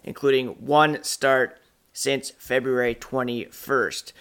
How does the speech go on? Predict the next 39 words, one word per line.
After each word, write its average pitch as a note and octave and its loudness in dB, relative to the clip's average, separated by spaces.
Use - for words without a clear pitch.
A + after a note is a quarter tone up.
Bruce D#3 0
Cassidy D3+ 4
said C#3 0
the C3 -6
Bruins D3+ 2
didn't E3 0
generate D#3 8
nearly F3+ 8
enough, A#2 -2
no C3 -6
matter B2+ -2
who F3 0
was F#3 8
in G2+ -6
net. F#2+ -8
The C3+ -14
Bruins D#3+ 6
had D#3 6
a D3+ 4
couple F3+ 6
odd D#3 8
man D3 4
rushes D3 2
early E3 8
in D#3 4
this D#3 2
one. D#3 4
Both, D#3+ 6
uh, A2 -2
players C#3+ 0
passed - -2
instead C3 -6
of A#2+ -4
electing A#2+ -6
to A#2 -10
shoot. E3+ 0
There A#2+ 0
was A2+ -4
one C3 -4